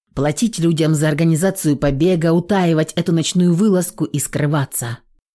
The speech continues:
Именно из-за Тирана нависла опасность над моими родными. Ведь до сих пор пребывание рядом со своей одаренной дочерью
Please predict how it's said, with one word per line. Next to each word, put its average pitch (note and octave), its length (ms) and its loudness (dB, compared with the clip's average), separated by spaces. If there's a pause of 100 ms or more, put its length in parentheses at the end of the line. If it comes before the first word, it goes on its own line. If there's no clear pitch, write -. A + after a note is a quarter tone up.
(300)
Именно A3+ 560 2
из-за G#3+ 220 2
Тирана G3 500 2
нависла D#3+ 460 0
опасность D#3+ 560 -2
над D3+ 180 0
моими D#3 340 2
родными. D3 680 0 (640)
Ведь A3 320 0
до C#4 120 0
сих C#4+ 340 -2
пор E3+ 400 0
пребывание E3+ 640 2
рядом E3+ 340 0
со D#3 100 -2
своей D#3+ 400 2
одаренной D#3+ 460 2
дочерью C#3 680 -2